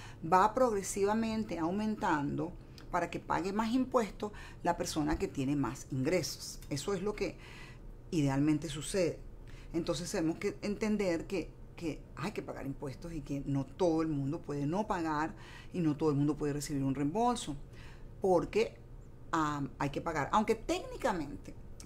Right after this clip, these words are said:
todo el mundo debería recibir un reembolso o cuando hace la declaración a final de año no tener que pagar nada. Porque la, la manera como el sistema tributario en Estados Unidos está organizado es un sistema que se llama Pay As You Go,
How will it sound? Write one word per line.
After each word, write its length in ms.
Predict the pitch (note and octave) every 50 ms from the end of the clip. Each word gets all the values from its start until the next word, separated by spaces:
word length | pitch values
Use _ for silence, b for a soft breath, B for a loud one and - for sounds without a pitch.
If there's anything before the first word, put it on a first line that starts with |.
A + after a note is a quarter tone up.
| - -
todo 240 | - C#4 C#4+ D4+ D4+
el 60 | C4+
mundo 300 | B3+ A#3+ A#3 A3+ G#3+ G#3
debería 340 | F#3 E3 D#3 D3+ D3+ D#3 D#3+
recibir 300 | E3 - - E3 D#3 D#3
un 120 | D#3+ D#3+
reembolso 580 | E3 E3 D#3 C#3+ C#3+ C#3+ C#3 - - - - -
o 140 | - F#3 E3+
cuando 420 | - - E3 D3+ D3 D3 D3 D3 D#3+
hace 220 | F#3+ - - G#3+
la 100 | E3+ D3+
declaración 560 | - - - - D3 D3 D#3 - - D3+ C#3+
a 60 | C#3+
final 260 | D3 E3 D3+ C#3 C#3+ C#3+
de 80 | D3
año 280 | D3 D3 D3 D3+ - - -
no 260 | - G3 A3+ B3+ C4 C4
tener 260 | B3 G#3 F3 E3 D#3
que 100 | - D#3+
pagar 360 | - C#3 C3+ C3 C3 B2+ C3+
nada. 420 | C3 C#3+ D#3+ E3+ D#3+ C#3 - - - - - - - B B B B B B B B -
Porque 300 | G#3+ G#3+ - - G#3+ F#3+
la, 520 | - G3 G3 G3+ G#3+ A#3 C#4 E4 - - - - - - -
la 180 | - G3 G#3 G3+
manera 300 | G3+ G3+ G3+ A3+ C4+ C#4+
como 140 | E4 D4+ C#4+
el 60 | C4
sistema 240 | - - G#3 G#3 G#3+
tributario 380 | A3+ G#3+ G3 F#3 F3 E3+ F3+
en 60 | F#3
Estados 280 | F#3+ F#3 - D#3 D#3+ F3
Unidos 280 | F#3 F3+ D#3+ E3+ F3+ E3+
está 380 | D#3+ - - D#3+ D#3 - - - - - - - - -
organizado 800 | - - F3+ D#3+ D#3+ D#3 D#3 D3 - - D3+ C3+ - - - - - B B B B B B B B B B -
es 120 | - F3+ E3+
un 160 | F3 F#3+ F#3
sistema 560 | - A3 - - - G#3 F3+ E3 E3+ F3 E3+
que 100 | - F3+
se 180 | - - F3 D3+
llama 420 | D3+ D3+ D3+ D#3 D#3+ E3+ E3+ - -
Pay 320 | - G3+ F#3 F#3+ F#3+ F#3+ - -
As 300 | E3+ E3+ F3 - - -
You 220 | E3 E3 D#3+ D3+
Go, 420 | - - D#3 C#3 A#2 - - G#2